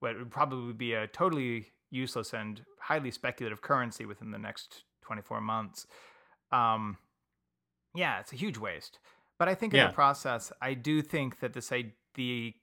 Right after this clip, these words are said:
Speaker 1: the bones of it, I think, are really valuable, and I think it does create the potential for new things, along with, um, new and very positive things, along with some, I think, some, some real problems. So, uh, yeah, I'm gonna give it a six, um, saying that, you know, but that's about, I'm largely,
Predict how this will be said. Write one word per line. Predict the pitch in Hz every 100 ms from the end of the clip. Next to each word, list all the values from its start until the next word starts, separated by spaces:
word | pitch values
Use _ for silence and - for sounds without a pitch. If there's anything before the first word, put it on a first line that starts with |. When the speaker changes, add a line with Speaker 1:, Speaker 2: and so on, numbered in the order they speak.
| _ _ _
Speaker 1:
the | 117
bones | 107 135 147 147 139
of | 123 113
it, | 110
I | 110
think, | - 104
are | 110
really | 107
valuable, | 113 180 180 143 123 117
and |
I | 120
think | 117 127 117 -
it | 120 113
does | 127 131 -
create | - 120 107
the | -
potential | 113 - 107 - 110
for | - 110
new | 107
things, | 104 104 104
along | 110 107 104
with, | 101 -
um, | 107 92 87 92 -
new | 120
and | 107
very | 110 104
positive | - 139 117 107 -
things, | 110 101 101 -
along | 110 104 104
with | 101
some, | 107 98
I | 104
think, | - -
some, | - - -
some | - -
real | -
problems. | - - - - -
So, | - 104 - - - - - _
uh, | 131 131
yeah, | 202 262
I'm | 240
gonna | 247
give | 233
it | 220
a |
six, | - - 214 208 - - -
um, | 156 156 156
saying | - 165 165
that, | 160 -
you | 156 170
know, |
but | 147 160
that's | 175
about, | 180 180 185 -
I'm | 151 160 151 147
largely, | 156 180 170 175